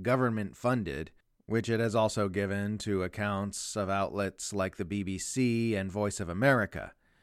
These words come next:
You still see establishment guard dogs decrying this new label for Western propaganda outlets on nonsensical, pedantic grounds,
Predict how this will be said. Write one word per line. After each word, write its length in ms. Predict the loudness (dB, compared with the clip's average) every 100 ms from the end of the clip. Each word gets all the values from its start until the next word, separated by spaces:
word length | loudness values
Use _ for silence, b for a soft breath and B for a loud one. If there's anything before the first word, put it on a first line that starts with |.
| _ _ _ _ _ -4
You 180 | -2
still 300 | 0 8 8
see 280 | 8 6 6
establishment 760 | 6 4 4 6 4 -2 -4 2
guard 320 | 6 6 6
dogs 400 | 2 -2 -4 -4
decrying 760 | -6 -4 0 2 2 0 -2
this 220 | -4 -4 -2
new 220 | 0 0
label 540 | 0 0 0 2 0
for 180 | 0 0
Western 400 | 0 0 -2 -2
propaganda 680 | 0 0 0 -2 -2 0 0
outlets 460 | 0 2 0 0
on 260 | 0 0 0
nonsensical, 800 | 0 0 0 0 -2 -2 -6 -6
pedantic 600 | -4 0 0 0 -4 -4
grounds, 600 | -2 0 -2 -6 -12 -16